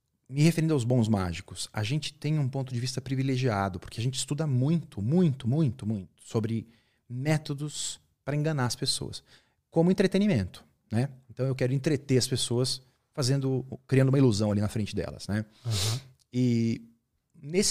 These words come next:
Speaker 1: sentido, cara, é, a gente descobre muita coisa no processo. Porque você lê tan-, tantas, tantos autores que falam sobre tantas diferentes teorias de mágica, é, como é que um espectador, um espectador vai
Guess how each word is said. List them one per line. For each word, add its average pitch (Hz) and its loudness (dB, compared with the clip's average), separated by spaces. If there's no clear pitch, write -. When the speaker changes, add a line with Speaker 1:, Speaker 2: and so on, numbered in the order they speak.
Speaker 1:
sentido, 165 -2
cara, 98 -4
é, 117 0
a 104 -8
gente 127 -6
descobre 160 -2
muita 156 4
coisa 95 -2
no 90 -2
processo. - -10
Porque - -4
você 196 0
lê 202 4
tan-, 247 2
tantas, 254 0
tantos 156 2
autores 123 2
que - -8
falam 151 4
sobre 165 0
tantas 175 2
diferentes 165 2
teorias 143 2
de 107 -2
mágica, 110 -2
é, 120 4
como 175 0
é 160 2
que 156 -4
um 147 2
espectador, 127 2
um 110 0
espectador 123 0
vai 123 2